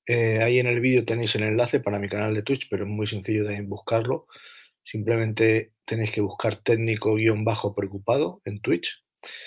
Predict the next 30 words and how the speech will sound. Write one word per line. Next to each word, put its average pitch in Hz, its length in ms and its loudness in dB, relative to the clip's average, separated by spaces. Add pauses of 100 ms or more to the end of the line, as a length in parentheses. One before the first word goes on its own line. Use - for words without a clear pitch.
(360)
y 110 120 -8
me 113 120 -2
encontraréis, 131 640 8
y 120 120 -2
será, 120 400 4
pues, 107 280 4
eh, 104 460 0
como 104 220 -4
os 101 80 -4
digo, 120 340 4
el 107 220 0
próximo 117 520 -2
día 117 260 2
veintiséis 110 640 -2
de 113 100 0
marzo, 123 340 -2
domingo, 131 540 2 (720)
a 107 120 -4
partir 110 320 -2
de 120 80 4
las 117 160 4
siete 113 280 0
de 113 40 4
la 117 100 2
tarde, 143 420 4 (760)
y 120 80 0
tendremos 120 480 2
un 117 260 -2
montón 113 520 -2
de, 110 460 -2